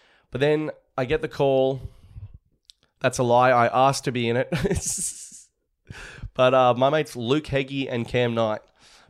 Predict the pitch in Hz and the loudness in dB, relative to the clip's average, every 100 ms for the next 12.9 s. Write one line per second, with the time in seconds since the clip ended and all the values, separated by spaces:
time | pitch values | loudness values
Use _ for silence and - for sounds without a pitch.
0 | - 156 156 - 131 123 143 139 - 127 | 2 2 2 0 -2 0 -2 -2 -4 -6
1 | 131 120 127 151 196 - - 147 147 143 | -2 0 0 -4 -8 -12 -4 -2 2 2
2 | 127 123 147 143 139 127 123 113 - - | 0 0 0 2 0 -2 -6 -12 -14 -4
3 | 123 139 135 117 127 123 - 120 113 123 | 0 0 0 -4 -2 -4 -2 -6 -4 -4
4 | 120 135 123 120 120 143 190 - _ _ | -4 -6 -4 -2 0 0 -6 -16 _ _
5 | _ 123 - - 127 127 123 120 120 127 | _ -8 -6 0 2 2 0 -2 -2 -2
6 | - 185 - - 147 139 127 135 143 120 | -6 -10 -8 -4 -4 -2 -2 -2 -4 -4
7 | 117 120 123 185 - _ _ _ _ _ | -2 0 -2 -6 -12 _ _ _ _ _
8 | - 139 127 113 - - 170 127 - 135 | -2 2 4 2 -2 -4 -2 -2 -2 0
9 | 123 113 - 120 123 165 - _ - 156 | 0 -2 -4 -4 -4 -6 -12 _ -6 -2
10 | 147 131 127 120 120 120 113 117 - 110 | 0 0 0 -2 -4 -4 -4 -6 -6 -8
11 | - - 123 127 - 160 175 _ _ _ | -8 -6 -6 -6 -8 -12 -12 _ _ _
12 | _ _ _ - 120 123 120 123 | _ _ _ -4 0 2 0 -2